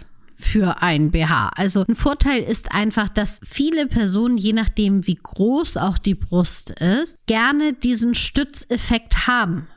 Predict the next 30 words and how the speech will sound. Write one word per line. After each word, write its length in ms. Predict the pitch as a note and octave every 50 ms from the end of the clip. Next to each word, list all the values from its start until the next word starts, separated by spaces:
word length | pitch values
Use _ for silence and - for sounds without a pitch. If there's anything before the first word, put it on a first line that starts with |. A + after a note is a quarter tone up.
| - -
weil 200 | - G3 G#3 G#3+
sie 160 | G3+ A3 A#3
sonst 720 | A3+ G3 A3+ A3+ A#3 B3 B3 B3 A3+ - - - - - G3+
eventuell 560 | F#3 F3+ G3 F#3+ F#3+ - F#3+ - E3+ F#3+ F#3 -
auch 220 | - B3+ - - -
Rückenschmerzen 1040 | C4 B3 - C4+ C4+ B3 - - - A#3 A#3 A#3 A3+ A#3 A#3 - - - G#3+ G#3+ G#3
bekommen 800 | G3+ G3 G3+ - - A3 G#3+ G#3 G3+ G3 G3 G3+ G3+ G3+ G3+ G3+ F#3+
und 720 | - - F3+ F3+ F3+ F#3 F#3 F3+ F3+ F3+ F3+ E3+ - -
sie 320 | A#3 A#3 A3+ A3 F#3+ D#3+
sich 220 | G#3+ - C4+ - -
unwohl 560 | - - D4+ D#4+ C#4+ G#3+ F3 F#3+ F#3 F3 D#3
fühlen. 460 | - - - F3 D#3 C3+ - D#2 E2
Weil 120 | C#3+ D#3+ F3
das 200 | F3 E3 - -
Zweite 340 | - F3 F3 G#3 A3+ - C4
ist, 200 | - A#3+ - -
ein 180 | G#3 G#3+ G3+
B 160 | - G3+ F#3+ F#3
H 300 | D#3+ E3 F3+ F#3 G#3 A#3+
gibt 300 | A#3+ - B3 C4 - -
natürlich 420 | A#3+ A#3+ A#3+ - A#3 C4 C4 B3 -
schon 280 | - - C4 B3+ A#3+
eine 520 | - - A3+ A3+ A3+ A#3 A#3 A#3 A3 - -
anderen, 480 | G#3 A3 A#3 A#3+ A#3 A3 A3+ A3+ A#3 A3 E3
einen 180 | C#3+ A3+ A#3+ A3+
anderen 560 | - A#3+ B3+ C4 B3 A#3+ A3+ B3 A#3 A#3+ A3+
Form 600 | - - - B3+ B3 A#3 F3+ D3+ E3 D#3+ E3 - - - - - - - -
der 60 | E3 D#3+
Brust. 500 | D#3+ - - D3+ D3 - - - - - -
Also 360 | - C3 D3+ E3+ B2 G2 -